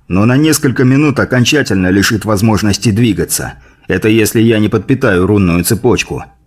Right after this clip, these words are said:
Путы в ближайшего ко мне подростка, ноги которого заплелись, и он рухнул, как подрубленный, крепко приложившись лицом об утоптанный снег. Я явственно услышал тупой стук.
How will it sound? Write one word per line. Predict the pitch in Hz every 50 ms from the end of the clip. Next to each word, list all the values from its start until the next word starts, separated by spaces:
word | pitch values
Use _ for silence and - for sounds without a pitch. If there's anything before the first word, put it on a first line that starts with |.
| _ _ _ _ _ _ -
Путы | 143 151 143 143 151 143
в | 113
ближайшего | 120 139 143 139 139 151 139 131 - 151 139 139
ко | 135 135 131
мне | 135 139 135
подростка, | 120 139 127 117 110 110 107 98 - - 95 85 80 - - - -
ноги | 123 123 123 110 107
которого | 95 - 117 95 135 123 120 113 110 113 107
заплелись, | - 117 98 120 127 120 127 135 135 - -
и | 107
он | 104 107 110 113
рухнул, | 110 123 139 131 - - 110 110 98
как | - 110 - -
подрубленный, | 127 117 113 131 143 135 110 107 104 101 95 87 - - - - - - -
крепко | - 127 135 127 - - 120
приложившись | - - 123 120 117 113 101 127 107 - - 120 101 - 123
лицом | 117 110 98 - 127 120 110 - - - -
об | - 101 107
утоптанный | 123 120 - 127 113 135 - 113 110 113 113
снег. | - - 131 127 110 82 67 - - - _ _ _ _ _ _ _
Я | 101 107 120
явственно | 117 117 143 139 135 - - 147 139 139 139 135
услышал | 135 131 - 139 127 120 110 143 131 131
тупой | - 143 123 - - 107 98 98
стук. | 95 - - - 110 85 69 - - -